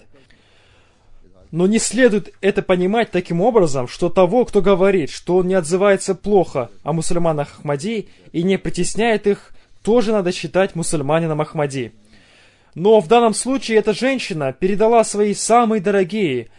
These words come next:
и любимые для нее вещи для выполнения той цели, ради которой прибыл обетованный Мессия мир ему. Считать мусульманам Ахмади хорошими и не думать о них плохо только в своем сердце недостаточно,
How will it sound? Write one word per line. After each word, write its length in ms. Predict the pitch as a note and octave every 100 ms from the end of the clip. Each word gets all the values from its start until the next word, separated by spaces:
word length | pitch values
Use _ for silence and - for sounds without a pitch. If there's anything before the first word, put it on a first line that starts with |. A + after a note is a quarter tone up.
| - -
и 60 |
любимые 500 | F3 E3 G#3 G#3+ G#3
для 140 | E3 F3+
нее 200 | F#3 E3+
вещи 420 | C#3+ A#3+ - G3+
для 140 | E3+
выполнения 560 | E3+ E3+ D#3 E3+ G3+ F3+
той 260 | - F#3+ D3
цели, 640 | - G#3 A#3+ G#3 F#3+ - _ _ _
ради 240 | E3 F#3+ G3+
которой 380 | G3 A#3 A3+
прибыл 420 | - - G#3+ A3 G3
обетованный 560 | F#3 F3+ C#3+ D#3+ E3
Мессия 420 | D#3+ D#3+ - D#3
мир 200 | C#3 C3+
ему. 240 | A#2+ G#2+ G2+ _ _ _ _ _ _ _ - -
Считать 500 | - - F3+ A#3 A#3
мусульманам 640 | G3+ - G3+ A3 G#3+ G3+
Ахмади 560 | F#3+ - F#3+ E3+ A#3 F#3
хорошими 760 | - F#3 A3+ - F#3 D3+ A#2+ - - A2+ _ -
и 120 | D#3
не 140 | F#3 G3
думать 380 | A3+ G3+ F3+
о 60 | G3
них 180 | F#3 -
плохо 400 | - B3 A#3+ F#3+
только 300 | G#3+ G3+ E3+
в 20 |
своем 260 | F#3 E3+ D#3+
сердце 540 | - A#3+ A3 G#3 G3
недостаточно, 880 | F3 F#3 G3 G3+ E3+ D3+ - B2+